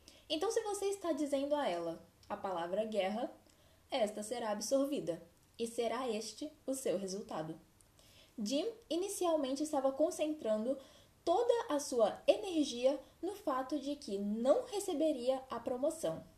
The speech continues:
Isso era tudo que ele não queria que acontecesse. Mas a partir do momento em que ele focou que conseguiria sim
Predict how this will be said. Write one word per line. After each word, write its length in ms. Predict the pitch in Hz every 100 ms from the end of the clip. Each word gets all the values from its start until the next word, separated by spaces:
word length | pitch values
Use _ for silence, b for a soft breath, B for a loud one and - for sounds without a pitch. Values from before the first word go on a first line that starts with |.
| - _ -
Isso 280 | 349 - 294
era 160 | 254
tudo 320 | 254 330 330 320
que 100 | 294
ele 180 | 277
não 360 | 277 277 277 -
queria 440 | - 349 262 220
que 80 | 196
acontecesse. 840 | 196 196 196 185 180 175 160 180 - - _ - B B B B
Mas 160 | 262 262
a 60 |
partir 340 | 277 277 - 330
do 120 | 381
momento 600 | 392 359 240 190 - - B B
em 120 | 240
que 140 | 233 240
ele 180 | 247 381
focou 580 | - 320 320 226 175
que 160 | - 233
conseguiria 840 | 220 208 208 226 220 214 247 370
sim 580 | - - - 269 339 208